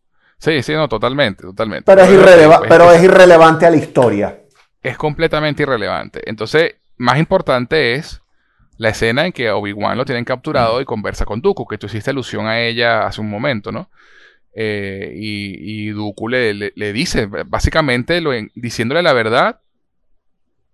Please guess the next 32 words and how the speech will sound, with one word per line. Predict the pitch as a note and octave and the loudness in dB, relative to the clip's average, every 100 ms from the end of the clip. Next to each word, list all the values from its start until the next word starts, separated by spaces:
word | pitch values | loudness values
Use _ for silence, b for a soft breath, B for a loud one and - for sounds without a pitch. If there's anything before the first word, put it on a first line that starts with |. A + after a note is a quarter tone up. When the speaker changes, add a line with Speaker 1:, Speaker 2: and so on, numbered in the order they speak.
| _ _ _ _ - | _ _ _ _ -2
Speaker 1:
para | B2+ | -2
que, | - B2 | -2 -8
sabiendo | A2 B2+ A#2+ C#3 | -2 -2 -2 -4
que | E3 | -6
Obi-Wan | C3+ A#2 A2+ | -4 -4 -4
no | B2 | -2
le | B2+ | -2
va | B2 | -2
a | |
creer, | B2 A2 G#2+ F#2+ | -4 -4 -4 -6
¿no? | - C3 _ _ _ _ _ _ _ _ _ _ _ _ | -14 -18 _ _ _ _ _ _ _ _ _ _ _ _
Este, | - G2 - G2 | -12 -12 -10 -10
porque | G2 - F#2+ | -10 -10 -10
Dooku, | F#2+ G#2+ D3 | -8 -6 -8
Dooku | B2 A2 G#2 C3 | -8 -12 -10 -6
básicamente | D#3 A3+ G#3+ F3+ D#3+ - G#3+ | -6 -2 -4 -4 -6 -6 -6
cuenta | - G3+ G3+ | -6 -6 -6
todo. | D4 C#3+ D#3+ A#2+ | -4 0 0 0
Mira, | B2 D3 B2 G#2 G2 | -6 -4 -2 -4 -6
y | G2+ | -8
un | A2+ A#2 A#2 | -10 -10 -2
Darth | B2 B2 | -2 -2
Sidious | - D3 F3 G3+ A3 G#3+ | -4 -4 -4 -8 -8 -8
está | E3+ - | -8 -8
controlando, | C#3+ D3 C#3+ B2+ A#2+ B2+ C#3+ | -8 -8 -6 -4 -6 -6 -6
un | C#3 C#3 C#3 | -6 -6 -4
Lord | C#3 C#3 | -6 -6
Sidious | - D3+ D3+ | -6 -6 -4
está | C#3 | -6
controlando | C#3+ C#3 B2+ A#2+ A#2 B2+ | -8 -8 -6 -4 -4 -6
todo | C3+ C3 C3+ | -6 -4 -4
esto, | F#3+ G3+ - G3+ G3+ | -4 -8 -6 -6 -6